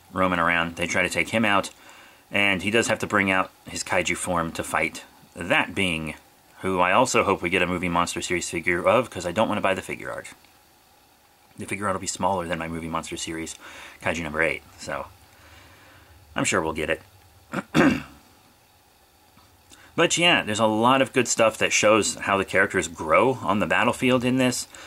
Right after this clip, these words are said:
but kaiju number eight takes out kaiju number nine pretty quick, completely decapitates him. But also,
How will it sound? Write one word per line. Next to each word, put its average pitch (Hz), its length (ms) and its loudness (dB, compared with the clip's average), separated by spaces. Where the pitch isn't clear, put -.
but 98 100 -6
kaiju 123 320 2
number 107 280 4
eight 101 240 2
takes 165 260 0
out 131 380 2
kaiju 127 560 2
number 117 220 2
nine 104 240 2
pretty 123 180 -2
quick, - 360 -2
completely 123 420 -2
decapitates 107 720 -2
him. 80 180 -8
But - 120 2
also, 120 640 4